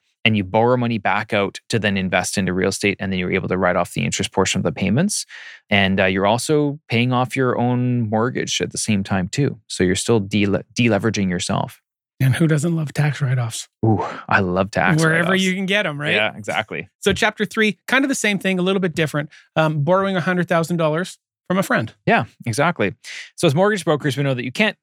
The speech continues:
Speaker 1: actually really do that. <laughs>
Speaker 2: <laughs>
Speaker 1: It's not just, "Yeah, I got a gift letter from, uh, from Joe here. He's gonna give me a hundred grand, no problem." Again, the intention of this was just to show that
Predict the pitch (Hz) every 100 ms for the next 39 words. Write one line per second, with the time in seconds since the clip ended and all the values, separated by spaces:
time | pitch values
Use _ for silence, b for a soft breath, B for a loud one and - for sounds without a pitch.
0 | - 156 160 151 120 120 120 101 104 101
1 | 107 147 196 151 214 - - 208 208 247
2 | - 208 175 - 170 165 196 190 - 170
3 | 226 240 147 170 139 98 131 - 147 151
4 | - 135 131 123 123 117 135 123 156 175
5 | 160 127 160 175 131 135 127 127 123 135
6 | 127 107 101 127 139 143 127 113 117 151
7 | - B B B - 135 143 139 127 131
8 | 131 139 120 110 113 131 - 127 - 120
9 | - 117 113 113 107